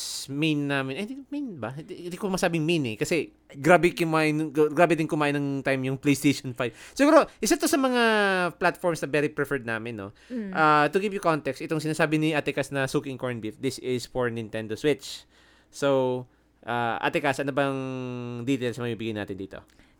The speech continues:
Speaker 2: Ka-, basically kasi, ang mahilig mag-sale dito ng mga third party, ah, third party games would
Speaker 1: Mm.
Speaker 2: be,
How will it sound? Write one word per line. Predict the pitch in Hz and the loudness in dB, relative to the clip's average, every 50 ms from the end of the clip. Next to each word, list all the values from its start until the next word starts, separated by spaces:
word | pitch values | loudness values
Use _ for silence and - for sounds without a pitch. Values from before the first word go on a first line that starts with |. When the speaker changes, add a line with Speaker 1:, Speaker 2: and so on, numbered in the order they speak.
| _ _ _ | _ _ _
Speaker 2:
Ka-, | - 587 - - | -8 -8 -8 -6
basically | 311 330 359 403 427 427 - 311 302 | -2 0 0 0 0 -2 -4 -6 -4
kasi, | 311 320 311 302 - 240 | 2 2 2 4 4 2
ang | 220 240 262 | 2 2 2
mahilig | 285 294 302 302 285 285 285 | 0 -2 -2 -2 -4 -4 -4
mag-sale | 247 277 277 269 269 - - 269 247 240 233 233 | -2 -2 -2 -2 -2 -6 -4 -2 0 0 0 -2
dito | 196 233 233 220 214 - - 180 180 | -2 -4 -6 -6 -6 -6 -4 -4 -2
ng | 190 190 208 208 208 | -2 -2 -4 -2 -2
mga | 208 226 233 233 | -4 -4 -4 -4
third | - - 285 269 220 - | -2 -2 -2 -2 -2 -4
party, | - 247 214 196 202 202 - 180 170 | -2 0 0 0 0 -4 -8 -10 -8
ah, | 165 165 175 190 _ _ _ _ _ | -8 -8 -8 -12 _ _ _ _ _
third | - 277 302 294 302 - | -2 0 0 0 -4 -2
party | - 269 262 269 262 - 254 | 0 2 2 2 0 -6 -8
games | 214 196 190 185 180 180 180 190 - - | -6 -4 -4 -4 -4 -4 -6 -8 -8 -6
would | 214 226 226 - | -6 -4 -2 -2
Speaker 1:
Mm. | 135 123 | -2 -2
Speaker 2:
be, | 202 196 196 | -4 -4 -4